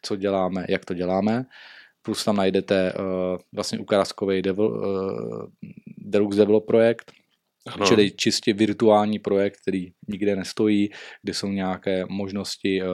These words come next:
Speaker 1: grafiky, eh, vizualizací, videoprohlídek,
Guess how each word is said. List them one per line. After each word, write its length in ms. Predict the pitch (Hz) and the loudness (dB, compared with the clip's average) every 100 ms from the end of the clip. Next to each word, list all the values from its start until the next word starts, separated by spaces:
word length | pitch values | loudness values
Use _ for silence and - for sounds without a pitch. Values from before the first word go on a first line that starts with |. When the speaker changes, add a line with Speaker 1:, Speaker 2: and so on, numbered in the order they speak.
| 87 - - - | -6 -10 -20 -8
Speaker 1:
grafiky, 800 | 113 110 - 107 - 101 98 95 | 2 2 2 -4 0 2 4 2
eh, 840 | - 98 98 95 92 92 - - - - - - - - 64 | 0 -8 -6 -6 -6 -6 -8 -10 -14 -18 -20 -20 -20 -18 -8
vizualizací, 1000 | 101 104 113 104 101 95 - 101 95 95 - - - - | -4 2 4 4 2 0 -2 -4 -2 -4 -8 -20 -20 -16
videoprohlídek, 1120 | 98 107 117 104 107 95 98 95 95 92 92 | 0 4 4 4 0 0 0 0 0 0 -6